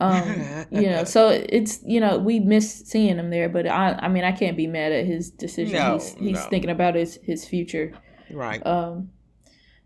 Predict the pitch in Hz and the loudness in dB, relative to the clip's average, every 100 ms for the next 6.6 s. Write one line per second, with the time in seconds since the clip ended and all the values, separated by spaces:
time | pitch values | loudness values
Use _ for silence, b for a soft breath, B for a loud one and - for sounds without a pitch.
0 | - - 196 165 180 214 226 214 202 180 | -14 -2 0 0 0 0 0 -2 -2 -2
1 | 175 151 - 196 208 208 196 190 202 196 | -4 -6 -2 0 4 4 4 2 2 2
2 | 190 175 190 202 214 180 170 185 214 - | 0 4 6 6 4 0 2 2 -2 -8
3 | - 190 180 - 185 175 165 - - 165 | -4 -2 -2 -6 -4 -2 -2 -4 -8 -6
4 | 160 151 - - - - 170 165 165 165 | -4 -6 -8 -16 -18 -12 -8 -8 -8 -8
5 | 185 185 _ _ _ _ _ _ _ _ | -8 -10 _ _ _ _ _ _ _ _
6 | - 254 277 277 285 240 | -2 2 4 4 6 6